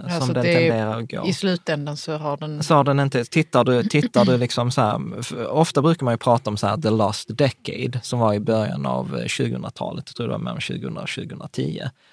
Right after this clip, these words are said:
Speaker 2: Då var liksom så här, tittar man på vad index stod på i tjugohundra och vad det stod då tio år senare så var det i princip f-, förändringen var no-, obefintlig.
Speaker 1: Mm.
Speaker 2: Men om du hade ombalanserat och månadssparat så hade du k-, haft en avkastning i alla fall.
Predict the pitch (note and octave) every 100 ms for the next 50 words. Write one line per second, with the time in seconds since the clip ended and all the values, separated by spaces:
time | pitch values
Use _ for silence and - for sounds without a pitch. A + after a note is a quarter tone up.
0 | _ - B2 C#3 A#2+ - B2+ C3+ B2+ G#2+
1 | - C#3 - A2+ A2 A2 A2+ A2+ A2 A2+
2 | - C3+ - A#2 - - A2+ G#2+ A2 G#2+
3 | G2+ B2 A#2 A#2 - - B2+ A2+ C#3 E3+
4 | D3 - - A2+ - - G2+ A2 A2+ -
5 | - - - F#2+ - B2+ C3 - C3 B2
6 | - - A#2 - - A#2 G#2+ - _ -
7 | - - - A#2 G2+ G#2 G2 F#2+ A2 C3+
8 | - - - B2+ C3 A#2 - - - C3
9 | - - G#3 E3+ C#3+ C#3 C3 B2 B2 C3+
10 | C3+ - C#3 D3 A2 G#2 G#2 - - -
11 | - B2+ _ - _ - B2+ A#2 B2 A#2+
12 | G#2+ G2+ - A2+ - A2 A#2 A#2 C3+ -
13 | - A#2 - - C3 C3 C#3 - - -
14 | - G2+ G2+ - - -